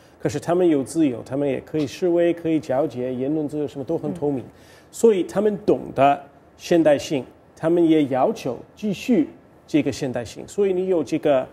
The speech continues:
Speaker 1: 呃，最近那，那个八月三十一号的北京的这个宣布，就是说你有那个普选，可是没有真民主。
Speaker 2: 对。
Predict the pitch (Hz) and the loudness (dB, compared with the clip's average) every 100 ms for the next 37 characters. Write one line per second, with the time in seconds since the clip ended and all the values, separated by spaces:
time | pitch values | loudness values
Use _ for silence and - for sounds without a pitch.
0 | - - 127 120 - 175 180 156 139 135 | -12 -4 -2 0 0 0 0 -2 -2 -2
1 | 147 131 131 165 165 170 135 175 156 151 | -4 -4 -2 2 2 2 -2 -4 -6 -6
2 | 123 175 139 120 131 123 117 165 151 127 | -4 0 0 0 -6 -8 -4 -4 -4 -4
3 | 147 170 - 107 110 175 143 - - - | -6 -6 -8 -10 -2 0 0 -4 -20 -20
4 | _ _ 143 131 160 156 - 143 190 175 | _ _ -6 -2 0 2 2 0 4 4
5 | 156 151 139 - 175 170 - 120 - 135 | 4 0 -2 -4 -4 -4 -6 -10 -6 -2
6 | 127 143 185 170 - 165 160 147 165 160 | 0 0 0 0 2 2 4 2 0 -4
7 | 117 | -8